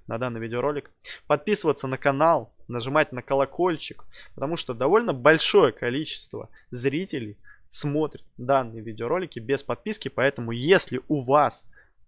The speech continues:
кнопочка «Подписаться» горит красным цветом, то, пожалуйста, возьмите, подпишитесь, сделайте мне приятно, мы потихонечку растём, идём вверх, уже совсем скоро, возможно, доберёмся до восьми тысяч.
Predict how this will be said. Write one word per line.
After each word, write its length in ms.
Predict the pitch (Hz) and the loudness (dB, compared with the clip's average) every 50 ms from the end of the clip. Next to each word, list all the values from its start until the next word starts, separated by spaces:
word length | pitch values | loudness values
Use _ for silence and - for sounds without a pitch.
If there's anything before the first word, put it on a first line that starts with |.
| _ _ _ _ _ _ _ _ _ _ - _ | _ _ _ _ _ _ _ _ _ _ -20 _
кнопочка 520 | - 143 147 170 - - 143 - - - 107 | -8 -2 0 0 0 0 0 -2 -4 -10 -10
«Подписаться» 720 | - 117 - - 120 - - 131 135 135 - - - - _ - - | -10 -10 -10 -10 -10 -8 -2 0 0 0 -2 -4 -14 -20 _ -16 -8
горит 300 | 117 123 147 202 220 - | -4 -2 -2 -2 -2 -2
красным 480 | - 180 185 196 180 - - 131 117 | 2 4 4 4 4 2 0 -8 -10
цветом, 460 | - - 120 131 147 143 - - 113 - - _ _ - _ _ | -8 -6 -4 -4 -4 -4 -4 -10 -16 -18 -20 _ _ -20 _ _
то, 120 | - 185 175 | -4 -2 0
пожалуйста, 680 | - 165 135 123 143 160 170 160 123 - - - 123 - _ - | 2 2 2 4 4 4 4 4 2 -4 -10 -18 -20 -20 _ -6
возьмите, 380 | 120 127 131 160 214 247 302 269 | -4 -4 -2 -2 -2 -4 -2 -2
подпишитесь, 640 | - 214 - - 196 - - 214 262 254 - 160 127 | -2 -2 -2 -2 -4 -4 -4 -6 -6 -6 -8 -8 -6
сделайте 360 | 131 151 170 151 - - 127 | -4 -4 -4 -4 -4 -6 -8
мне 140 | 139 151 143 | -6 -8 -6
приятно, 500 | - 127 123 120 139 165 180 - 156 123 | -6 -8 -6 -2 -2 -2 -2 -2 -6 -10
мы 140 | 120 123 | -8 -10
потихонечку 640 | - - 104 - - 143 139 123 110 - - - 101 - - - - - - | -10 -10 -12 -6 -2 -2 -2 -2 -4 -10 -10 -12 -12 -12 -14 -20 -14 -6 0
растём, 520 | 135 143 147 143 - - 196 214 220 165 | 2 2 2 2 2 4 4 4 4 2
идём 280 | 123 120 127 120 120 117 | -4 -6 -8 -10 -8 -6
вверх, 320 | 123 156 190 - - - | -4 -4 -4 -4 -6 -8
уже 600 | 123 113 123 131 131 123 120 113 110 117 - 101 - | -10 -8 -6 -4 -4 -4 -4 -6 -6 -10 -12 -14 -14
совсем 320 | - 127 - - 139 123 | -12 -12 -12 -12 -12 -14
скоро, 400 | - - - 151 139 127 107 - - - - - - - | -10 -6 -2 -2 -2 -2 -2 -6 -10 -20 -20 -18 -10 -4
возможно, 420 | 127 139 127 139 147 131 113 117 | -2 -2 0 0 -2 -2 -4 -6
доберёмся 500 | 107 120 117 127 143 151 139 117 - - | -8 -6 -4 -2 -2 -2 -2 -4 -6 -8
до 120 | 110 127 123 | -6 -2 -2
восьми 300 | 135 139 - - 147 127 | -2 -2 -2 -4 -8 -6
тысяч. 360 | - 220 226 - 254 - | -4 -6 -6 -6 -8 -12